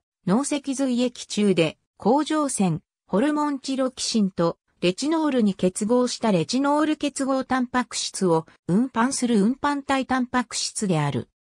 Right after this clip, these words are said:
トランスチレチンという名称は、その機能に由来する。トランスチレチンは、肝臓から血中へ分泌され、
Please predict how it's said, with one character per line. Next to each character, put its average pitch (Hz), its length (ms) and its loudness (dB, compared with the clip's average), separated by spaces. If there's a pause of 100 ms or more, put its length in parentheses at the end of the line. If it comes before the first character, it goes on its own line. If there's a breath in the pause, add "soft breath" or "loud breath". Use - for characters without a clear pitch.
(140)
ト 202 140 0
ラ 285 160 0
ン 302 60 -6
ス - 120 -6
チ - 140 -8
レ 269 120 0
チ 262 160 -2
ン 254 80 0
と 240 160 2
い 262 120 0
う 262 100 0
名 240 200 2
称 190 280 0
は、 170 220 2 (180)
そ - 180 -2
の 285 140 2
機 285 140 -6
能 277 180 2
に 165 220 2
由 151 100 0
来 196 220 0
す - 160 -2
る。 175 180 -4 (480)
ト 214 140 -2
ラ 277 140 0
ン 269 80 -6
ス - 200 -8
チ 247 140 -4
レ 247 100 0
チ 220 160 -2
ン 208 140 4
は、 190 180 2 (240)
肝 262 220 0
臓 277 180 0
か 285 140 0
ら 269 120 0
血 269 260 -4
中 262 260 -2
へ 254 120 2
分 208 200 2
泌 254 180 -6
さ - 240 -2
れ、 165 160 0